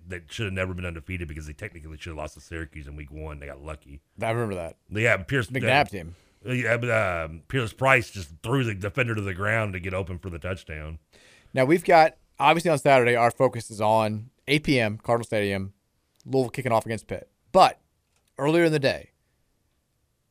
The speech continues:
Speaker 2: it's a big-time moment for the Anaya Die movement. We've got undefeated Syracuse,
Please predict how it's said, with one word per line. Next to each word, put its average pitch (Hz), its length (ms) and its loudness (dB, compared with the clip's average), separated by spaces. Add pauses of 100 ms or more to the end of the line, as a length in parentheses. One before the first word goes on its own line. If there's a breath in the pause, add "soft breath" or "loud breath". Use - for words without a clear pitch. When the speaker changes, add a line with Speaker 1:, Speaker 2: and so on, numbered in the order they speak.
Speaker 2:
it's 139 140 -6
a 185 80 6
big-time 147 600 2
moment 117 360 -2 (680)
for 123 140 -8
the 123 100 2
Anaya 113 360 4
Die 107 180 2
movement. 92 400 -8 (1000)
We've 143 140 -4
got 180 140 6
undefeated 170 460 -2
Syracuse, 101 680 0